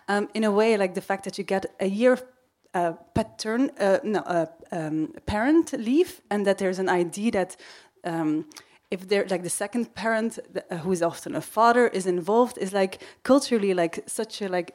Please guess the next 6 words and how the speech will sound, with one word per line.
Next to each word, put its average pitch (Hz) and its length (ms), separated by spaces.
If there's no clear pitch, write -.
different, 180 600
uh, 165 240
take 208 400
on, 165 340
uh, 156 80
pregnancy. 160 640